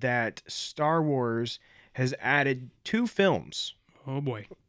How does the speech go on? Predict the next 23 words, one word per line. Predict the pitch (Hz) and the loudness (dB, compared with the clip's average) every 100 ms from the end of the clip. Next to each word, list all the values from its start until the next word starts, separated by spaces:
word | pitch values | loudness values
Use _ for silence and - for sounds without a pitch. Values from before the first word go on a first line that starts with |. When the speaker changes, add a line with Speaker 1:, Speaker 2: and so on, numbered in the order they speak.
| _ | _
Speaker 1:
for | - 143 135 135 | -2 2 2 2
twenty | - - 170 | -2 0 0
twenty-six. | 165 170 143 - 101 - - - - - - - | 0 0 -2 -4 -12 -10 -10 -12 -16 -14 -14 -14
Speaker 2:
<laughs> | - - - - | -20 -20 -20 -6
Speaker 1:
Two | - 185 | -2 2
films. | 165 131 98 98 - - - - | 2 2 0 -4 -8 -10 -16 -6
Um, | 139 135 131 127 123 123 - _ _ _ _ _ - - _ _ _ _ - | 0 2 2 2 0 -2 -6 _ _ _ _ _ -20 -20 _ _ _ _ -4
the | 147 | 0
dates | 139 151 170 143 - - | 4 6 6 4 -2 -2
are | 131 | 0
May | 127 127 131 147 160 | 2 2 2 2 0
twenty-second, | - 151 151 123 113 135 - - | 0 0 0 -2 -2 -4 -6 -8
twenty | 135 135 | -2 -2
twenty-six, | 135 139 135 120 113 - - - _ _ _ _ _ _ _ - | 0 0 -2 -4 -6 -6 -8 -10 _ _ _ _ _ _ _ -2
and | 143 135 131 131 131 | 2 4 4 2 -2
December | 135 - 185 170 139 | -2 0 2 2 2
eighteenth, | 131 - 170 131 - _ _ _ _ _ - | 0 0 0 0 -6 _ _ _ _ _ -8
twenty | 120 110 | -6 -4
twenty-six. | 107 110 113 - - - | -6 -10 -10 -12 -14 -6
Speaker 2:
Getting | 147 139 | -2 0
very | 131 131 | 0 0
specific. | - 139 - 123 113 - | -2 -6 -6 -6 -8 -8
Speaker 1:
So | - 165 147 143 143 | -4 2 4 6 4